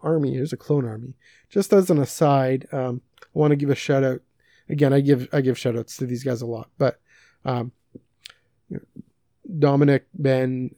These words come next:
and, and he was joined by Din, um, who was on this podcast a few weeks ago.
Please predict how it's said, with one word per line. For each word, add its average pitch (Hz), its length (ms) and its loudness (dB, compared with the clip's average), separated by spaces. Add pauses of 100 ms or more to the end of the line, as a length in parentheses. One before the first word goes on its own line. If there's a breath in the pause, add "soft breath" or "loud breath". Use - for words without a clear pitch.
and, 120 360 -6 (180)
and 123 400 -6
he - 80 -6
was 123 120 -4
joined 131 280 0
by 127 120 -2
Din, 127 560 -2 (520)
um, 127 180 -12 (220)
who 123 280 -2
was 135 160 -6
on 123 120 -2
this 123 160 -4
podcast 120 480 -4
a 123 40 -8
few 131 140 -6
weeks 123 220 -6
ago. 117 240 -6